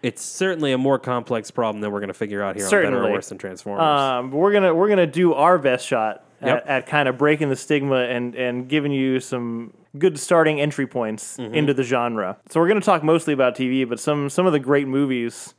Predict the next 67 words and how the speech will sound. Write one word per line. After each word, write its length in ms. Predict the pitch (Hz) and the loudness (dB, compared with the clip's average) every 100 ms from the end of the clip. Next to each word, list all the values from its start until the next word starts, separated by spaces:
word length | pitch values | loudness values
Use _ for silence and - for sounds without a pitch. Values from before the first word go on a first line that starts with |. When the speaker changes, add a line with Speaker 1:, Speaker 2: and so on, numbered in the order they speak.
| _ | _
Speaker 2:
are, 220 | 135 131 120 | -2 -2 -2
uh, 260 | 131 123 131 | -2 -2 -4
a 220 | 139 143 | -4 0
lot 180 | 143 160 | 2 2
of 60 | |
them 120 | 120 110 | 0 -2
are 80 | 107 | -2
actually 400 | 113 117 107 104 _ - | -2 -6 -8 -10 _ -6
older 360 | 143 131 120 110 | -2 0 0 -4
than, 300 | 107 104 113 | -6 -8 -6
than, 160 | 110 127 | -4 -2
Speaker 1:
Mm-hmm. 40 | 107 | -4
Speaker 2:
uh, 260 | 110 131 | -6 -8
than 180 | 123 123 | -6 -4
the 60 | 120 | -2
last 300 | 120 117 - | -2 -2 -4
fifteen 380 | - 123 135 113 | -4 -4 -4 -4
or 40 | |
twenty 280 | 110 120 113 | -4 -4 -4
years, 320 | 113 110 107 | -4 -4 -4
but 160 | 120 117 | -6 -4
they 80 | |
still 180 | 117 165 | -2 2
really 220 | 147 135 | 2 2
hold 260 | 123 123 120 | 2 0 0
up. 240 | 120 120 _ _ _ | -2 -4 _ _ _
Uh, 260 | 123 117 117 | -2 0 0
probably 360 | - 143 139 | 0 2 2
the 80 | 127 | 0
most 240 | 123 127 - | 0 0 0
famous 280 | 127 120 - | -4 -4 -4
one 120 | 120 | -4
is 100 | 113 | -2
Ghost 280 | 120 120 - | -2 -2 -4
in 40 | |
the 60 | 117 | -8
Shell, 420 | - 123 113 110 - | -2 0 0 -2 -6
Speaker 1:
Yep. 260 | - 117 - | -4 -4 -2
Speaker 2:
which 140 | 131 131 | -6 -2
they 100 | 139 | 0
made 180 | 139 131 | 2 2
an 60 | |
awful 240 | 123 131 117 | 2 0 -2
Scarlett 380 | - 135 123 110 | 0 2 2 -2
Johansson 380 | 117 131 131 120 | -2 -2 -4 -4
movie 240 | 110 110 | -4 -2
out 140 | 107 110 | 0 0
of. 80 | 117 | 0
Speaker 1:
I 100 | 131 | 0
never 240 | 131 135 | 0 -2
saw 220 | 131 139 120 | -2 -2 -2
the 40 | |
movie. 260 | 107 101 98 | -4 -4 0
Speaker 2:
Don't 220 | 175 202 | 2 4
watch 240 | 190 208 | 2 2
that 140 | 180 147 | 0 2
movie. 240 | 143 156 | 2 0
Go 220 | 156 113 202 | -2 2 2
Speaker 1:
Yeah. 40 | |
Speaker 2:
watch 200 | 233 208 | 2 0
the 120 | 196 190 | 2 4
original. 460 | 185 208 165 165 | 4 2 2 2
Speaker 1:
Yeah. 80 | 117 | 2
Speaker 2:
It's 140 | 196 170 | 2 2
really 320 | 175 247 208 | 2 4 2
good. 340 | 156 208 139 | 4 4 4
<laughs> 60 | - | 0